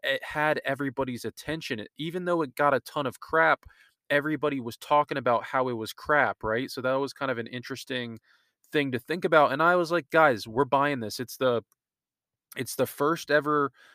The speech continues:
Pikachu Funko on, fir-, it's the first Funko on Pokemon Center, first of all. Um, and it's a series of seven different Funkos, so they're gonna be releasing six more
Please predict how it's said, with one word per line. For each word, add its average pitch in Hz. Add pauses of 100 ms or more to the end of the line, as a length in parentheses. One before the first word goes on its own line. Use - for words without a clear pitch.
(160)
Pikachu 170
Funko 143
on, 127 (440)
fir-, 190
it's 160
the 160
first 180
Funko 151
on 135
Pokemon 123
Center, 117
first 139
of 101
all. 101 (340)
Um, 131 (100)
and 165
it's 139
a 123
series 170
of 123
seven 151
different 135
Funkos, 139
so 127
they're 139
gonna 175
be 170
releasing 143
six -
more 131